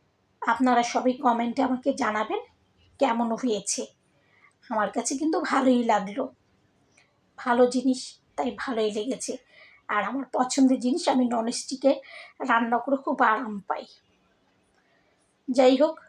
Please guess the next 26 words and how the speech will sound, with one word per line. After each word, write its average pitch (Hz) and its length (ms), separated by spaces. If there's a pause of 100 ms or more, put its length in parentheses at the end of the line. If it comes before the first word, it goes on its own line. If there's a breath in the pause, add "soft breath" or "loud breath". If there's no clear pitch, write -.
(220)
মেয়েকে 240 380
বললাম, 233 540 (800)
"এই 226 320 (220)
বক্সটা 233 380
তুমি 247 380 (640 soft breath)
আনবক্সিং 220 680
করো।" 247 340 (1600)
সে - 200
খুব 277 280
খুশি 277 340
হলো 285 200 (120)
এবং 269 220
আনবক্সিং 226 560
করলো, 220 260 (180)
আপনারা 226 300
দেখতেই 240 460
পেলেন। 294 260 (560 loud breath)
আর 262 80
এই 294 200
সেটটা 302 420
কিনেছি 339 440 (200)
ছোট - 280
বোনের 226 360
জন্য, 247 300 (640 soft breath)
ওর 247 60
বার্থডে, 214 560